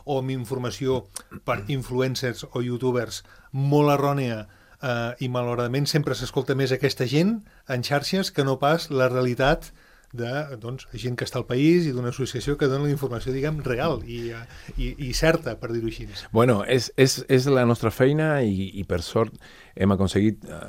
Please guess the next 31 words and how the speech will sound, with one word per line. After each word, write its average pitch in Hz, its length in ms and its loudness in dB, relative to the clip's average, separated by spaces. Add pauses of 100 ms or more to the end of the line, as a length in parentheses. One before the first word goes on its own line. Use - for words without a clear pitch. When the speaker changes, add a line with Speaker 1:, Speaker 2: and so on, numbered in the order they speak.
(100)
Speaker 2:
objectius 92 560 2
molt, 101 500 4
molt 90 500 2
evidents 110 460 4
i 95 80 2
molt 110 480 6 (520)
em, 82 520 -4
que - 140 -4
ajuden 98 460 6
realment 95 380 0
a 92 40 -2
la, 92 100 -4
a - 140 -10
la 90 100 -2
nostra 98 260 0
comunitat 98 460 2
i 120 80 4
a 87 40 -2
la 76 100 -8
migració 80 460 -6
en 92 140 2
general. 98 480 0 (560)
Eh, 85 680 0 (380)
reduir 98 480 6
molt, 92 420 -4 (200)
hem, 98 240 -8
hem, 104 300 -6
hem 107 160 2
reduït 98 360 4
moltíssim 104 640 6
la, 80 140 0